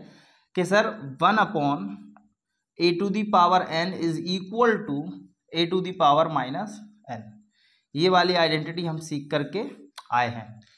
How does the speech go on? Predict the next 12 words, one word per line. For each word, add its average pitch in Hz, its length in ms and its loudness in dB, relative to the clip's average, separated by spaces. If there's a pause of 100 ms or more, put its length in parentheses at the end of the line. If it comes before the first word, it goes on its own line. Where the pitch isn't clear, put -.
(340)
इसी 151 200 -6
के 214 120 4
इंट्रोडक्शन 175 540 0
वीडियो 117 360 -2
में। 101 160 -6 (680)
तो 190 60 4
यहाँ 190 280 8
हम 214 120 4
क्या 180 140 6
लिख 170 160 2
सकते 151 340 -4
हैं 202 240 -8